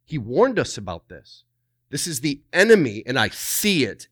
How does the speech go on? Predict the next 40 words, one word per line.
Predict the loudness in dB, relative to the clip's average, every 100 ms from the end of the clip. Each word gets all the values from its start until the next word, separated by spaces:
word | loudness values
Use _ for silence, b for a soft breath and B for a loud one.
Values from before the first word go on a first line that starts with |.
| -4
and | -2
I'm | 0
gonna | -2 -2
resist, | -4 -8 -4 -2 -2 -4 -12
and | -6
I'm | -4
gonna | -4 -6
fight. | -8 -10 0 0 0 -6
I'm | -4 -4 0
not | 0 -2
gonna | -6
fall | -4 -2 -2
victim. | -2 -4 -4 -4 -8 -6
I'm | -2
not | 0 0
gonna | 0 0
be | 0 -2 -6 _ _ _
surprised." | -8 -6 2 6 6 4 0
Turn | -2 0
to |
your | 0
neighbor | 0
and | 0
say, | -2 -2
"Don't | -2 -2
be | -2
surprised." | -2 4 6 6 4 -4 _ _ _ _ _ _ -6
We're | -4
not, | -2
we're | 0
not | 2 0
surprised. | 0 6 8 8 2
We're | -2
not | -2
surprised. | -2 0 4 4 2
And | -4
so | 2 2 2 b b _ 4
that's | 6 6 4
your | 0
warning. | 4 6 4 0